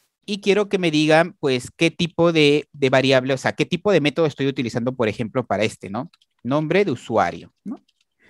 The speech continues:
Y lo llamo virtual escritorio.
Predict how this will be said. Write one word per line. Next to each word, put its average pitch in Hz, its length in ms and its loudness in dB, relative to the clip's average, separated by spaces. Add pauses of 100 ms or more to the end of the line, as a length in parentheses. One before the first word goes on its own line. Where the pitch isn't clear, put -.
(260)
Y 247 80 -4
lo 220 100 0
llamo 175 480 0 (280)
virtual 120 400 -4
escritorio. 92 500 -12